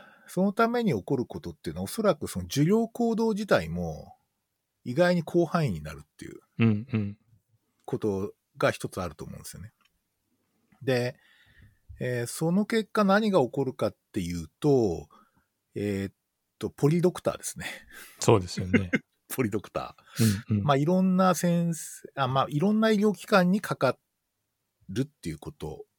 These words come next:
Speaker 1: が、まあ、一つ特徴としてあって、それで、もう一つは、その、これもまたちょっとルーラルと違うところなんですけど、えーっ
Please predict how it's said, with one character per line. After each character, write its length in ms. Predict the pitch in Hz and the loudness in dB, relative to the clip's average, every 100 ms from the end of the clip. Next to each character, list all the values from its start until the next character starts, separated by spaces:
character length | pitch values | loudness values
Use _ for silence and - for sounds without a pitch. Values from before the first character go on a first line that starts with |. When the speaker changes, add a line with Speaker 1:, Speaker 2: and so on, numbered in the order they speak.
| _ _ _ _ _ _ _ _ - | _ _ _ _ _ _ _ _ 0
Speaker 1:
が、 100 | 151 | 0
ま 100 | 131 | 2
あ、 20 | |
一 240 | 104 - 127 | -4 -4 -6
つ 200 | - - | -6 -16
特 260 | - - | -16 -14
徴 200 | - 113 | -4 -4
と 120 | - | -2
し 100 | 113 | -6
て 120 | - 95 | -4 -4
あ 60 | |
っ 80 | 98 _ - | -4 _ -4
て、 300 | 117 82 - _ _ _ _ _ - - - _ | -2 -2 -6 _ _ _ _ _ -20 -20 -20 _
そ 220 | - 113 | -8 -4
れ 160 | 120 117 - | -4 -6 -4
で、 240 | 120 117 | 0 2
も 120 | 143 | 2
う 20 | |
一 220 | 220 302 285 | 0 0 -2
つ 160 | - | -2
は、 560 | 95 95 92 80 76 - _ | -2 -2 -2 -4 -8 -14 _
そ 300 | - - 87 | -12 -8 -8
の、 520 | 85 82 80 80 80 - | -8 -8 -10 -10 -12 -4
こ 120 | 196 | -2
れ 80 | 254 | -2
も 120 | 269 | -4
ま 160 | 269 269 | -4 -2
た 140 | 262 | -2
ち 80 | 285 | -2
ょ 20 | |
っ 20 | |
と 120 | - | 0
ル 100 | 143 | 2
ー 100 | 254 | 4
ラ 140 | 247 147 | 6 4
ル 60 | |
と 100 | - | 4
違 180 | - 110 | -8 -4
う 120 | 123 139 | -2 -4
と 100 | 139 | -6
こ 120 | 143 | -4
ろ 80 | 139 | -2
な 140 | 101 | -4
ん 60 | 76 | -6
で 80 | |
す 120 | 73 - | -12 -18
け 100 | 73 | -8
ど、 400 | 98 90 76 - _ _ _ _ _ _ _ _ - | -4 -4 -6 -14 _ _ _ _ _ _ _ _ -8
え 280 | 98 95 | -6 -4
ー 20 | |
っ 40 | 90 | -8